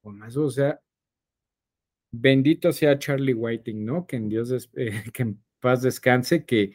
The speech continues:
fue uno de los que pugnó ahí, y creo que no hay persona hoy en día, he escuchado a diez personas por lo menos, tanto del paddock como periodistas, como amigos y demás, decir,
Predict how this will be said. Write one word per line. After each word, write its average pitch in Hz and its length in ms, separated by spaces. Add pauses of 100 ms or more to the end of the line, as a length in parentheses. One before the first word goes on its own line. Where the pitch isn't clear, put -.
(360)
fue 131 160
uno 139 220
de 131 60
los 110 220
que 113 140
pugnó 120 420
ahí, 135 380
y 139 160
creo 190 240
que 190 120
no 180 160
hay 190 120
persona 165 600
hoy 156 140
en 147 100
día, 151 180
he 170 40
escuchado 151 600
a 120 180
diez 170 380
personas 147 460
por 123 180
lo 117 120
menos, 135 380 (560)
tanto 135 380
del 120 220
paddock 143 640
como 113 360
periodistas, 120 840
como 107 280
amigos 120 440
y 120 40
demás, 120 300
decir, 131 380